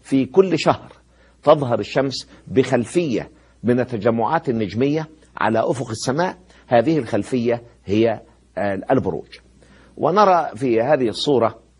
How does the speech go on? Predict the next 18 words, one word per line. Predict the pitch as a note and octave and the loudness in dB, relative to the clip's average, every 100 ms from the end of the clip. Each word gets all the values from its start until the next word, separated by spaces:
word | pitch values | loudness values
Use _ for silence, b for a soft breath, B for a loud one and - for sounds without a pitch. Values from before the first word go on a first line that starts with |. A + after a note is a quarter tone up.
| _ _ _ _ _ _ _ _ b b b - | _ _ _ _ _ _ _ _ b b b -6
آه، | A2+ G#2+ | -4 4
بعض | C3 D3 A2+ | 6 6 4
أشكال، | F#2 - - A#2 A2+ G#2+ _ _ | -4 -6 2 2 2 -6 _ _
آه، | F2 F#2+ | -4 -4
التجمعات | F#2+ - - - G2+ G2 G2 G2+ A#2 - | -4 -6 -10 -2 -2 -2 -2 0 0 -2
النجمية، | F#2 F2+ - F2+ A#2+ D3 - _ b b b | -6 -6 -6 -4 -4 -4 -8 _ b b b
وكيف | G2 G#2 D#3 - | -4 2 2 2
أن | B2+ - G#2+ | -2 0 -2
القطب | G#2 - E3 C3 | -4 -2 -2 0
الشمالي | A#2+ C3 C3 D3 G#2 - b b b b - | -2 -2 -2 -2 -6 -16 b b b b -10
جعله | G#2 C3 C3+ A2+ A#2 G#2+ | 0 2 2 0 -2 0
ربنا | C#3 A#2 G#2 | 2 2 0
تبارك | F2+ G2+ A#2+ A2 F#2+ | -4 2 2 2 -4
وتعالى | F#2+ G#2 B2+ B2+ - b b | -4 -2 -2 -4 -10 b b
علامة | E2+ G2+ B2 C3+ A2+ G2+ | -6 0 2 2 -2 -4
مميزة | G2 G#2 B2+ G#2+ G2 F2 - b _ | -4 -2 -2 -2 -4 -6 -10 b _
في | |
السماء | G#2+ - F#2+ D3+ | -8 -2 -2 -2